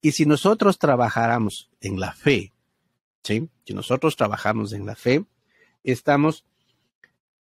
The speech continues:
eh, entrándonos en la luz de la conciencia y ya no estamos entrándonos en las puertas del Hades, que son las puertas del infierno. Una vez activada la potencia de la fe, tendremos la facilidad de activar el resto de potencias.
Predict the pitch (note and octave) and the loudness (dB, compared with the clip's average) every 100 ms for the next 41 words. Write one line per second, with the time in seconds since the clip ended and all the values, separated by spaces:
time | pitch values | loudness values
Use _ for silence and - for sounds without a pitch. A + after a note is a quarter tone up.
0 | _ _ C3+ C3+ C3 - _ C#3+ C#3 D#3 | _ _ 4 4 4 0 _ 2 2 4
1 | F3 A3 G#3 G3 - C#3 C#3+ C3 B2 G#2 | 2 4 4 2 2 2 2 4 2 0
2 | A2 D3 G3+ F3+ C#3 A#2+ A2 G#2 - F3 | 2 4 4 4 2 2 0 0 0 4
3 | F3+ D3 A2 G2+ F#2 _ _ _ _ _ | 4 4 0 -4 -6 _ _ _ _ _
4 | _ B2 A#2+ C3+ D#3+ G3+ G#3 - - C#3 | _ -2 2 4 4 4 2 2 4 6
5 | C#3+ D3 E3+ D3+ B2+ A#2+ C3+ B2+ B2 A#2+ | 4 2 0 2 0 2 0 0 0 2
6 | B2 A#2+ - G#2+ - A2 A#2 A2+ G2+ G#2 | 0 0 -2 -4 -2 -2 0 0 0 -4
7 | - G#2 G2+ G2 F#2+ - F#2+ G2 G2 - | -8 -8 -8 -10 -14 -16 -16 -16 -16 -18
8 | - - _ _ _ _ _ _ _ _ | -20 -20 _ _ _ _ _ _ _ _
9 | _ _ _ _ - D3 D#3+ G#3 - - | _ _ _ _ -2 4 6 4 2 0
10 | D#3+ E3 D#3+ B2 - A2+ C#3+ D3 C3+ A2 | 2 4 4 2 -2 -2 -2 0 0 0
11 | G#2+ - D3+ C3 B2 C#3 C#3 B2+ A#2+ A2+ | -2 -4 -6 -4 -4 -2 -4 -4 -4 -6
12 | A#2 - B2 B2+ D3+ D3 B2 - A#2+ B2 | -8 -8 -8 -4 -2 -2 -4 -6 -2 -2
13 | C3 - A2 G#2+ A#2 - C3 C3 B2+ C3+ | -4 -8 -8 -4 -6 -6 -6 -6 -6 -6
14 | - D#3+ D#3+ - B2+ - | -2 -2 -2 -8 -16 -18